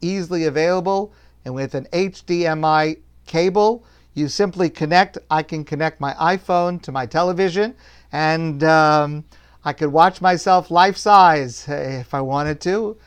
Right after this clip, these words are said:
Um, I would probably choose to watch somebody else, but whatever you want to watch, any Zoom session or video or YouTube, uh, it's very easy to, to, to watch it on your television. Um, and there are a few different ways to do it. In the email that I'm sending tomorrow,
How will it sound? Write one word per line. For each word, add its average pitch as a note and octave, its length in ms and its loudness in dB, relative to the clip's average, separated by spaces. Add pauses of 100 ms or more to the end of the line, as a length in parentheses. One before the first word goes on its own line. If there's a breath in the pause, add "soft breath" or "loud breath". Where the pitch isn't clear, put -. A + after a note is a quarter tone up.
(300 soft breath)
Um, B2 580 -6
I E3 160 4
would F#3 180 0
probably E3 300 4
choose D#3+ 240 -4
to D3 120 -8
watch D3 200 -2
somebody C#3 460 -4
else, A#3 260 2
but F3 320 0 (320 soft breath)
whatever G#3+ 300 0
you G#3 160 4
want G3 160 4
to F#3+ 40 2
watch, F#3 400 6
any F#3 380 -4 (220 soft breath)
Zoom G3+ 400 0
session F#3 500 -2
or C3+ 220 -6
video F#3 520 2
or C3 160 -2
YouTube, F3 640 0 (420 soft breath)
uh, D3 280 0
it's C3 80 -14
very G3+ 240 0
easy G3+ 540 -2
to, D3 260 -6
to, D#3 320 -4 (160)
to D3+ 180 -4
watch E3 320 0
it D#3+ 140 -4
on D3+ 320 -4
your D3+ 180 -4
television. C#3 720 -6 (380 soft breath)
Um, C3 480 -4 (240 soft breath)
and C#3 100 -6
there C#3 80 -4
are C#3 60 -4
a - 20 -12
few G3+ 180 -8
different F3 280 -2
ways D3+ 220 0
to C3 100 -12
do F3 180 0
it. F#3 140 -2
In E3+ 240 -4
the D#3+ 280 -4
email F#3+ 280 0
that D#3+ 120 -2
I'm D3+ 140 -4
sending E3+ 340 -6
tomorrow, F3+ 560 0